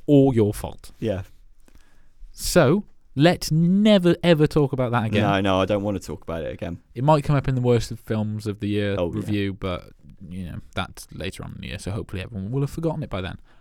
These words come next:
Speaker 1: Unless we're talking about Dirty Grandpa two. So, let's move on to slightly happier <sighs> things. I know you're slightly,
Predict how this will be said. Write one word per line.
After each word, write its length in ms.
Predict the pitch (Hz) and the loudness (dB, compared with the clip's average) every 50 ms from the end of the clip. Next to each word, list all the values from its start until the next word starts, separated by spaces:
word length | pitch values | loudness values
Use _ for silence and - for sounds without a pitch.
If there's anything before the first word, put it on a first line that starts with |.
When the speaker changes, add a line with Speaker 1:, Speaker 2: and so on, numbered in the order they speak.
| _ - | _ -2
Speaker 1:
Unless 340 | - 147 147 139 131 127 - | 0 0 2 2 0 0 0
we're 80 | 123 113 | 0 0
talking 280 | - 123 110 104 - 107 | 0 0 -2 -2 -2 -4
about 180 | 101 104 101 | -6 -6 -6
Dirty 180 | 101 95 95 - | -6 -8 -8 -8
Grandpa 300 | - - 95 98 - 101 | -8 -8 -8 -6 -6 -6
two. 180 | 98 - - - - - - - - - - - - - - - - - - - - | -6 -6 -10 -12 -12 -18 -20 -20 -20 -20 -20 -20 -20 -20 -20 -20 -18 -18 -16 -16 -12
So, 260 | - - 220 202 160 | -2 4 6 6 8
let's 180 | 160 175 - 185 | 8 6 6 6
move 140 | 190 190 | 6 6
on 100 | 185 180 175 | 6 4 4
to 200 | - 180 170 156 | 2 0 0 0
slightly 480 | - - - 180 170 - - 160 170 | 0 2 2 2 2 2 2 0 0
happier 760 | 143 - - - - 175 - - - 123 110 101 98 98 101 - - - - | 0 -2 -6 -6 -6 -4 0 2 4 4 4 4 2 -2 -4 -6 -12 -20 -20
<sighs> 200 | - - - - | -20 -20 -20 -8
things. 400 | - 101 92 98 120 151 160 143 - | -6 -4 -4 -2 -2 -2 -4 -2 2
I 140 | - 120 131 | 2 4 6
know 180 | 139 147 147 143 | 6 6 6 6
you're 360 | 131 135 147 143 139 127 113 | 6 6 6 6 6 6 4
slightly, 560 | - - - - 135 127 113 123 120 123 120 | 0 -4 -4 -2 -2 -2 0 -2 -4 -4 -6